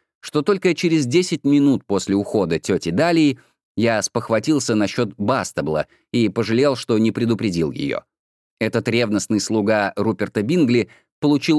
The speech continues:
указание никого не пускать к высокой особе, и у меня не было оснований полагать,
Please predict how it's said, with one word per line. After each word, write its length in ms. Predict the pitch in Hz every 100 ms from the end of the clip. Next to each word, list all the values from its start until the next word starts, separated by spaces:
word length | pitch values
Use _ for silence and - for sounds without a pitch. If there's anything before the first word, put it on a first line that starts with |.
| 147
указание 680 | 139 143 139 160 160 147 139
никого 480 | 147 131 131 139
не 140 | 147 147
пускать 520 | - 135 - 143 -
к 80 | -
высокой 440 | 98 - 95 101
особе, 600 | - 120 - 90 71 69 _ _ _ _
и 80 | 113
у 80 | 117
меня 280 | 117 131 127
не 160 | 147
было 200 | 110 92
оснований 460 | 85 101 98 98 95
полагать, 520 | 98 104 107 151 -